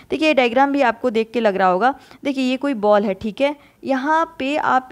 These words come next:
इस पे मान लीजिए आप यहाँ पे दो लड़के हैं, यहाँ पे आप पाँच न्यूटन से इसको इस तरह से खींच रहे हैं और दूसरा जो है उसको तीन न्यूटन से इस तरह से ढकेल रहा है। मतलब जो overall फोर्स होगा वो कितना होगा? इस डायरेक्शन में पाँच, अ, न्यूटन का है, इस डायरेक्शन में तीन मीटर का है, तो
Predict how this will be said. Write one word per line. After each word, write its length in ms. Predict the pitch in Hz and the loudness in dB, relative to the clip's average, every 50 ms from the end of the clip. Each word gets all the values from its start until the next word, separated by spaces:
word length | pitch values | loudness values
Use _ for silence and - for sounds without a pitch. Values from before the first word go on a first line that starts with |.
| - - | -12 -12
इस 140 | - 254 | -12 -12
पे 260 | - - - 285 285 240 | -10 -8 -6 -4 -4 -2
मान 200 | 254 247 233 226 | -2 0 0 0
लीजिए 220 | 233 233 247 269 | -2 0 2 2
आप 180 | 247 233 233 233 | 2 2 0 -2
यहाँ 140 | 233 233 | -4 -2
पे 100 | 226 254 | -2 -4
दो 160 | 240 208 220 226 | 0 0 0 2
लड़के 340 | 214 202 185 196 - 190 | 2 0 0 -2 -4 -4
हैं, 220 | 202 214 247 320 392 - _ _ _ _ _ _ - | -4 -4 -4 -4 -6 -10 _ _ _ _ _ _ -8
यहाँ 180 | 226 240 240 | -4 -4 -2
पे 100 | 240 - | 0 2
आप 180 | 269 262 262 - - | 2 2 2 2 2
पाँच 260 | 226 233 254 247 - | 2 2 2 0 -4
न्यूटन 280 | 247 240 233 254 254 247 | -8 -4 -4 -4 -4 -2
से 140 | - 254 | -4 -4
इसको 200 | 240 240 - 269 | -4 -4 -6 -8
इस 160 | 247 247 240 - | -8 -8 -6 -2
तरह 140 | 240 240 | -2 -2
से 120 | 254 - 294 | -2 -4 -8
खींच 400 | - - - - 262 269 269 - | -10 -4 0 0 2 2 2 0
रहे 220 | 220 214 202 196 | 0 2 2 2
हैं 140 | 208 240 302 | 0 -2 -2
और 180 | - - 254 262 | 0 0 0 0
दूसरा 400 | 226 214 240 233 - - 285 285 | 0 -2 -6 -6 -2 2 2 2
जो 160 | - 254 240 | 2 0 -2
है 220 | 214 220 247 311 339 - - - - - - | -2 0 -2 -4 -4 -8 -18 -20 -18 -12 -12
उसको 200 | 262 - 302 294 | -6 -4 -4 -4
तीन 320 | 294 - 262 262 262 262 | -2 -2 -2 -2 0 0
न्यूटन 300 | 254 247 226 240 240 240 | -2 -2 0 -2 -2 -2
से 140 | 240 294 285 | -2 -2 -4
इस 100 | 262 - | -2 -4
तरह 140 | 269 226 247 | -4 -4 -2
से 140 | - 285 | -2 -2
ढकेल 480 | 262 233 262 233 240 - 208 214 214 202 | 0 0 -2 -2 0 0 2 2 2 2
रहा 200 | 185 180 180 196 | 0 0 0 0
है। 160 | 190 190 185 - _ - - - - - _ - | 0 -2 -4 -8 _ -20 -20 -20 -20 -20 _ -4
मतलब 200 | 262 262 294 302 | 0 0 0 0
जो 120 | 254 311 | 0 -2
overall 500 | - - 254 269 254 311 320 311 302 294 | 2 2 2 4 6 4 4 6 4 2
फोर्स 340 | 294 - 277 277 285 269 269 | 0 -2 -2 -2 -2 -2 -2
होगा 340 | 240 208 202 220 254 285 294 - | -4 -2 -2 -2 -4 -4 -6 -10
वो 100 | 262 269 | -14 -10
कितना 280 | 269 285 277 - 294 | -10 -10 -6 -2 0
होगा? 260 | 294 262 214 190 185 196 | 2 2 2 2 2 0
इस 220 | 190 - 285 254 | 0 -2 0 2
डायरेक्शन 380 | 294 277 269 277 269 - 285 277 | 2 4 4 2 0 -2 -4 -4
में 100 | 294 285 | -2 0
पाँच, 320 | - 226 226 247 - - | 2 2 2 2 0 -2
अ, 240 | - - 240 247 254 | -4 -2 -2 -2 -2
न्यूटन 320 | 254 262 262 269 277 277 | -2 -2 -4 -4 -6 -4
का 100 | 269 302 | -4 -2
है, 120 | 311 311 277 | -2 0 -2
इस 100 | 262 214 | 0 0
डायरेक्शन 340 | 240 226 226 226 - 254 | 0 0 0 -2 -4 -4
में 100 | 254 262 | -6 -6
तीन 200 | 254 - 220 208 | -4 -4 -4 -2
मीटर 260 | 208 196 180 185 185 185 | -2 -4 -2 -4 -4 -4
का 120 | - 185 | -4 -6
है, 80 | 185 185 | -6 -6
तो 180 | - 226 - | -6 -10 -6